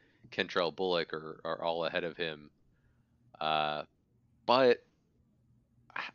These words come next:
I don't know. Like, he, he may have a very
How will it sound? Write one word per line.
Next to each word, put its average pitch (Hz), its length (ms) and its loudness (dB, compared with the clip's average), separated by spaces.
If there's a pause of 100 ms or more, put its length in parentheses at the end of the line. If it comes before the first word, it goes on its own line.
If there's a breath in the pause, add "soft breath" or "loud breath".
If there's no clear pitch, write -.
I - 100 -8
don't 160 180 -4
know. 190 340 4
Like, 104 340 0
he, 160 420 -6
he 170 220 -4
may 156 320 4
have 143 220 0
a 117 120 2
very 117 440 2